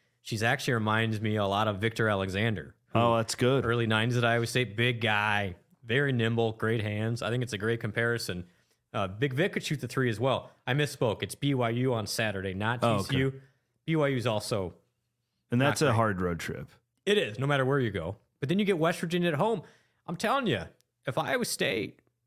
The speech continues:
Speaker 2: They can start
Speaker 1: they can
Speaker 2: four and oh.
Speaker 1: start four and oh, and then they get Baylor at home on, uh,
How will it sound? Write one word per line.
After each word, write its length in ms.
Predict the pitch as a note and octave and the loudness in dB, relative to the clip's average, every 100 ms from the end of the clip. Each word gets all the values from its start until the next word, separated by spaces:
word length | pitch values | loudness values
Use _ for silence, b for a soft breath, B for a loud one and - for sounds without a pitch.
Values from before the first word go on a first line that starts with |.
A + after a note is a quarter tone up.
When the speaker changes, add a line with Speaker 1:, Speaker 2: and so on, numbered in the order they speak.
| _ | _
Speaker 2:
They 80 | A#2+ | 0
can 80 | A#2+ | 0
start 220 | A2+ G2+ | 2 0
Speaker 1:
they 40 | |
can 40 | - | 2
Speaker 2:
four 140 | G#2 | 0
and 80 | G2+ | 2
oh. 40 | |
Speaker 1:
start 300 | G#2 F#3+ G3 | 0 0 -2
four 240 | - F#3+ G3 | 0 0 2
and 80 | F3 | 4
oh, 140 | A3 | 2
and 100 | E3 | 2
then 60 | F3 | 2
they 100 | F3 | 2
get 180 | D#3 | 0
Baylor 360 | A#2+ C#3 F#3+ C#3+ | 2 2 2 2
at 100 | E3 | 0
home 380 | - E3 F#3 G3 | 0 2 2 4
on, 320 | A#2+ B2 B2 | 4 4 2
uh, 320 | B2 A#2+ A#2 | 2 4 2